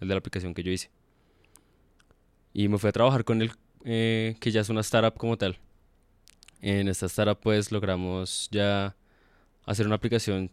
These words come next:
cien por ciento nativa en React Native para la, para Android y I O S, y, pues, eso me ayudó mucho. O sea, como que todo ese fue como una caída en picada, porque, pues, no sabía nada y empe-, empecé a aprender al hacer.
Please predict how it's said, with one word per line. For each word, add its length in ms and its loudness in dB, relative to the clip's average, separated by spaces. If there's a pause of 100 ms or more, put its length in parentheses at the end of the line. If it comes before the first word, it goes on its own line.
cien 240 0
por 180 2
ciento 800 0 (200)
nativa 440 0
en 80 -2
React 300 0
Native 320 0 (800)
para 200 2
la, 140 2
para 380 0
Android 240 0
y 100 4
I 160 4
O 40 2
S, 180 -2
y, 20 -14
pues, 360 -4
eso 180 -4
me 60 -2
ayudó 260 0
mucho. 220 -4
O 40 -16
sea, 120 -8
como 160 -8
que 140 -6
todo 280 4
ese 260 0 (540)
fue 140 0
como 880 0 (300)
una 400 -2
caída 760 0 (240)
en 120 -4
picada, 520 2 (200)
porque, 320 -2
pues, 240 -4
no 100 -6
sabía 360 0
nada 400 -2
y 160 -2
empe-, 200 -6
empecé 260 -6
a 40 0
aprender 460 -2
al 160 -2
hacer. 320 -8